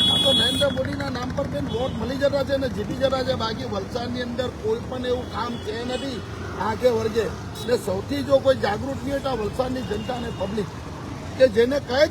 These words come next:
પડેલી નહીં મળે, પોતે તકલીફ ભોગવ્યા કરે.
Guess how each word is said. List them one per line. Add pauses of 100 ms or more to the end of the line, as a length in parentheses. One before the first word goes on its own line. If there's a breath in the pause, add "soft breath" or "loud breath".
પડેલી
નહીં
મળે,
પોતે
તકલીફ
ભોગવ્યા
કરે.